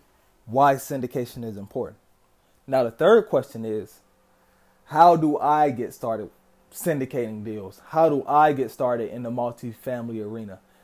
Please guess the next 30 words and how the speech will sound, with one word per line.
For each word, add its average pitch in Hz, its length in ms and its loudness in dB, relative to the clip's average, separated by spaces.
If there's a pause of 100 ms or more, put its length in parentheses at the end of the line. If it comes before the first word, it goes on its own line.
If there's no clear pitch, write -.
(200)
How 151 240 6
do 135 680 2 (1800)
I 151 260 4
do 135 240 -2
certain 123 360 -4
things 113 600 -10 (300)
to, 147 280 0
um, 123 440 0 (300)
syndicate 170 520 -2
deals? 98 300 -10 (920)
And 160 160 0
so 151 440 4 (120)
it 175 100 2
all 185 220 6
starts 170 260 4
with 147 140 -6
the 127 60 -4
first 143 320 -2
thing. 104 260 -10
The 110 80 -12
first 196 300 4
thing 147 240 -6
is 117 360 -4 (1700)
you 156 220 -4
have 170 260 2
to 170 100 0
know 143 420 -2 (200)
what 147 340 -2
you 139 60 -6
want. 123 280 -10